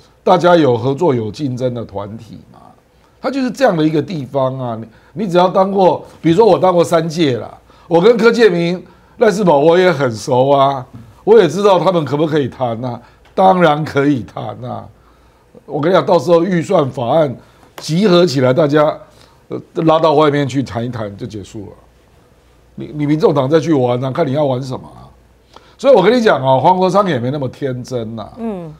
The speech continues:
Speaker 1: 说真的可以表决胜利，不是。黄国昌要的是问政监督、打弊案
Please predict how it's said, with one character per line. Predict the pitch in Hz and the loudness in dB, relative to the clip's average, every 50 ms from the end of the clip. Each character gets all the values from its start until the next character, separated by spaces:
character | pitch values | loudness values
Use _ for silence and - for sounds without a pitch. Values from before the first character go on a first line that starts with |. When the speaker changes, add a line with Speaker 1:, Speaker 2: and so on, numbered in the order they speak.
| _ _ _ | _ _ _
Speaker 1:
说 | - 190 202 | -6 -4 -2
真 | 196 - 233 226 | 2 2 2 2
的 | 202 175 | 2 0
可 | 135 160 170 | 0 2 2
以 | 180 | 2
表 | 185 180 170 131 113 | 2 2 0 0 0
决 | 104 107 127 139 | -2 -2 -4 -4
胜 | 135 - 208 160 135 | -4 -4 -4 -4 -4
利， | 156 143 107 | -6 -8 -10
不 | - - 131 131 151 180 | -8 -8 -6 -6 -6 -6
是。 | 170 - - 254 190 127 - - - - _ _ _ - | -8 -10 -10 -8 -8 -8 -8 -12 -18 -20 _ _ _ -4
黄 | - 190 190 | -2 -2 0
国 | 196 208 | 2 0
昌 | 180 220 226 226 247 | 2 2 0 0 2
要 | 254 202 165 | 2 2 4
的 | 147 147 147 | 4 2 0
是 | 143 - 202 175 156 143 123 104 - - - _ _ _ _ _ _ _ _ _ - | 0 -2 -2 0 0 0 0 -4 -6 -12 -20 _ _ _ _ _ _ _ _ _ -4
问 | 254 254 220 185 165 160 | 0 2 2 2 2 0
政 | 135 190 190 170 143 139 | 0 2 2 2 0 -2
监 | 131 127 156 151 143 143 147 | -2 0 2 2 2 0 0
督、 | 139 143 139 135 135 127 104 90 - - _ _ _ _ _ _ _ _ _ _ _ _ _ _ | -2 -4 -4 -4 -4 -4 -6 -8 -12 -18 _ _ _ _ _ _ _ _ _ _ _ _ _ _
打 | - 156 147 139 135 131 | 0 2 4 4 4 2
弊 | - 226 214 202 185 175 185 | 2 0 -2 0 2 4 4
案 | 202 196 180 165 147 127 110 | 6 6 4 4 2 0 -4